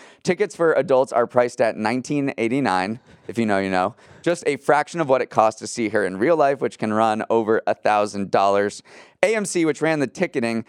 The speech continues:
knows all too well that any mess up on its part could result in a congressional grilling a la Ticketmaster. So it said it boosted its back-end systems to five times their previous max capacity to handle the surge in traffic to its website yesterday.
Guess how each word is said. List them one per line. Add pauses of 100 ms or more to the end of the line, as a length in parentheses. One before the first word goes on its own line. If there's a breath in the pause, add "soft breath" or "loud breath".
(160 loud breath)
knows
all
too
well
that
any
mess
up
on
its
part
could
result
in
a
congressional
grilling
a
la
Ticketmaster. (300 loud breath)
So
it
said
it
boosted
its
back-end
systems
to
five
times (240 loud breath)
their
previous
max
capacity
to
handle
the
surge
in
traffic
to
its
website
yesterday.